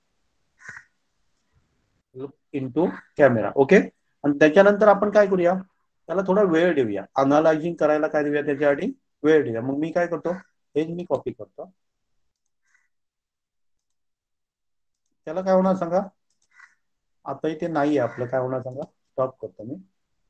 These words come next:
Oh, sorry, इथे मी काय सांगतो, analyze, म्हणजे तो काय करतो, चेहरा आहे तो काय करतो सांगा, analyze करतो. analyzing, बरोबर लिहितं,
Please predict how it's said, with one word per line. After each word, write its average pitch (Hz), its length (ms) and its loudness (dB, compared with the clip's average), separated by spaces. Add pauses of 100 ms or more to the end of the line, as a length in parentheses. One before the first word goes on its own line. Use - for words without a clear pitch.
(1080)
Oh, 143 160 -16
sorry, 117 340 -12 (2000)
इथे 139 140 -10
मी 180 120 -4
काय 190 160 4
सांगतो, 165 320 0 (520)
analyze, 151 500 2
म्हणजे 127 200 -2 (120)
तो 165 100 -2
काय 165 160 2
करतो, 165 340 -2 (640)
चेहरा 143 280 4
आहे 160 140 4
तो 160 120 -6
काय 156 180 0
करतो 147 260 -4
सांगा, 143 220 -2 (100)
analyze 143 440 -2
करतो. - 340 -10
analyzing, 120 760 -8
बरोबर 120 300 -16
लिहितं, 123 360 -12